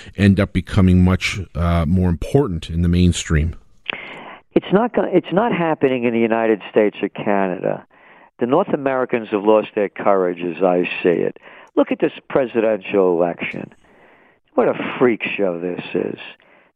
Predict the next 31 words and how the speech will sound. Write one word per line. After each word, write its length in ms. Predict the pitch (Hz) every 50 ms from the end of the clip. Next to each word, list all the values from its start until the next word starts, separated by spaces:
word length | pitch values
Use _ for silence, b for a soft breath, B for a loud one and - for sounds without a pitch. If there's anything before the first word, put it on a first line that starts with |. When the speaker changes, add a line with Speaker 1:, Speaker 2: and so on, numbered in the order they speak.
| -
Speaker 2:
Nothing 340 | 254 233 - - 185 156 143
more 220 | 139 131 131 131
than 240 | 117 110 113 104 104
name-calling. 800 | 107 110 107 104 101 95 - - - 90 78 50 50 - - - -
Where's 220 | 143 190 247 233 - -
the 160 | 147 127 -
outrage? 1000 | - 113 107 107 107 - - - 50 - - - - - - - - - - b b b b b b b b b b b b - -
Turn 180 | 240 254 240
on 160 | 226 208 196
the 80 | 170 151
mainstream 720 | 143 139 143 139 135 135 123 - - 131 127 120 113 113
media. 280 | 117 117 117 104 104 107
Listen 300 | 117 196 - - 196 180
to 100 | - 165
these 140 | 147 120 113
little 200 | 135 131 120 107
prostitutes, 800 | - - - 127 120 113 - - 110 101 - - 104 92 90 - - B B B B B B B
these 180 | - 135 127 -
media 440 | 123 131 147 156 147 139 131 131 123
whores 460 | 117 110 123 127 123 117 110 104 -
repeating 720 | 101 104 101 - - - 135 131 123 117 113 104 98 B B B B B B B B
their, 200 | 107 117 107 90 - -
their 100 | 113 107
corporate 520 | - - - 131 127 120 - 117 113 -
lines 560 | 120 113 110 110 107 110 110 110 110 107 98 - 101
and, 160 | 98 90 87 B B B B B _
and 180 | 117 113 107 101
their, 200 | 104 104 98 101
and 300 | - - 110 110 104 104
their 280 | 104 101 95 98 87 B B B B B -
shilling 600 | - - - - - 147 147 131 127 120 110